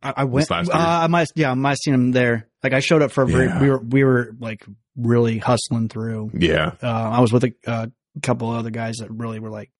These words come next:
Speaker 1: "We just need to go get
Speaker 2: Yep.
Speaker 1: through, look at the product," and we'll, and I, I kinda swooped in, talked to Ross for a little bit, grabbed a hat, and then
Speaker 2: Yeah, 'cause I remember talking to you a little bit and being like, "Oh, yeah, you know, what's going on, dude?"
Speaker 1: Yeah.
Speaker 2: "Oh, fuck, I gotta get going." Like, "God, you just got here."
Speaker 1: This guy was
Speaker 2: Yeah.
Speaker 1: leave-, it's, it's not the, the buddy I was with, it was his dad.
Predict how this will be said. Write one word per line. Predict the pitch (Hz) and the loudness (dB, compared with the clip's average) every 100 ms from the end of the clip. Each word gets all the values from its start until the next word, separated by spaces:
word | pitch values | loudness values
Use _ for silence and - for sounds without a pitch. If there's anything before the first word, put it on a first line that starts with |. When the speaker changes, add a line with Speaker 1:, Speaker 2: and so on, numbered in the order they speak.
| _ _ - | _ _ -12
Speaker 1:
"We | 117 | -10
just | 113 | -4
need | 113 | -4
to | |
go | 110 117 113 | -2 -2 0
get | 85 | 0
Speaker 2:
Yep. | 123 | 0
Speaker 1:
through, | - 120 117 | 2 4 4
look | 120 | 2
at | 113 | -2
the | |
product," | - 117 117 117 117 | -2 0 0 -4 -6
and | 117 | -6
we'll, | 113 - - | -8 -12 -16
and | 117 117 113 | -10 -8 -2
I, | 131 127 | -2 -2
I | 117 117 120 _ _ _ - | -4 -4 -6 _ _ _ 0
kinda | 135 117 | 2 4
swooped | 151 131 139 | 2 4 6
in, | 139 135 | 6 6
talked | 131 123 | 2 4
to | |
Ross | 123 123 - | 2 2 0
for | 123 | 0
a | |
little | 120 120 | 0 0
bit, | 120 110 - | 0 -2 -6
grabbed | 117 113 | -6 -4
a | 113 | -6
hat, | 117 113 | -8 -8
and | 117 | -8
then | 107 107 - _ _ _ _ _ | -8 -10 -12 _ _ _ _ _
Speaker 2:
Yeah, | 82 85 | 2 2
'cause | 82 | 2
I | 85 | 0
remember | 80 78 | 0 -2
talking | 80 73 | -4 -2
to | 73 | 0
you | |
a | 71 | 0
little | 73 | 0
bit | 73 67 | 0 -2
and | 71 | 0
being | 78 | 0
like, | 82 | 0
"Oh, | 160 | 0
yeah, | 123 - - | 2 2 0
you | 139 | 0
know, | 139 131 135 | 0 0 -2
what's | 104 110 127 | -2 -2 -2
going | - 85 | -4 -2
on, | 160 | -2
dude?" | - 143 | 0 2
Speaker 1:
Yeah. | 135 127 127 | 2 2 -2
Speaker 2:
"Oh, | |
fuck, | - | -8
I | - 53 64 | -16 -16 -14
gotta | 87 | -10
get | 87 - | -10 -6
going." | 104 107 101 | 0 2 2
Like, | 95 - 131 | 0 -4 -8
"God, | 127 139 | -6 -6
you | 240 | -10
just | 285 - | -8 -2
got | 294 277 | 2 2
here." | 220 170 | 4 4
Speaker 1:
This | 160 | 2
guy | 131 147 139 | 0 2 2
was | 131 113 | 0 0
Speaker 2:
Yeah. | 127 143 82 | 2 2 2
Speaker 1:
leave-, | 135 143 147 | 0 0 2
it's, | 143 - | 0 0
it's | 131 - | 0 4
not | 156 156 135 | 4 2 2
the, | 120 120 | 2 2
the | 117 107 | 0 0
buddy | 120 156 | 2 4
I | 120 113 | 2 0
was | 113 104 | -2 -2
with, | 117 123 | -2 -2
it | |
was | 113 110 | -6 -8
his | 104 | -12
dad. | 117 117 127 104 95 113 | -6 -2 -2 -4 -12 -18